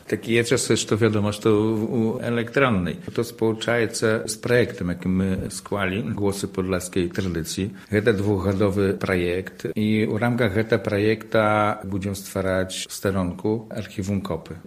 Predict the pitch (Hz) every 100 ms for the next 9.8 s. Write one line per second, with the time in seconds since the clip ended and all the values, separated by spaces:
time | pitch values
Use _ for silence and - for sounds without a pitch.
0 | - 107 123 127 127 - 123 117 113 120
1 | 113 - 110 110 107 107 110 110 - 117
2 | 87 80 76 92 107 - - 95 95 95
3 | 92 92 92 95 95 101 98 101 98 101
4 | 95 110 98 98 92 85 95 104 113 -
5 | - 92 95 98 104 107 107 107 98 104
6 | 104 - 104 - 90 95 95 98 95 -
7 | - - 123 117 - 95 85 85 90 85
8 | 87 - - 92 87 82 - - 95 92
9 | 85 - 92 - 104 107 110 113